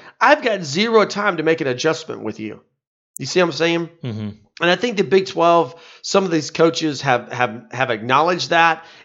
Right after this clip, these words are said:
Speaker 1: and are getting, are they're kinda changing that. And then one other thing to think about is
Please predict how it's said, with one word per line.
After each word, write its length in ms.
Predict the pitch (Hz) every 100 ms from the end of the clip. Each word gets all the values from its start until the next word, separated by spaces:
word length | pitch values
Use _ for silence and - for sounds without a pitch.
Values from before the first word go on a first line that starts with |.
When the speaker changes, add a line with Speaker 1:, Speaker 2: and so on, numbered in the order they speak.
| -
Speaker 1:
and 120 | 127
are 160 | 120 113
getting, 320 | 156 160 135
are 160 | 135
they're 140 | 131 127
kinda 260 | - 139
changing 720 | 117 - 160 175 190 165 196 185
that. 360 | 180 185 180 - - _ _ _ _ _ -
And 120 | 170
then 140 | 208 165
one 180 | 247
other 220 | 320 330 226
thing 260 | 233 208
to 160 | - 165
think 260 | 196 240
about 460 | 196 135 120 120 151
is 400 | 139 135 120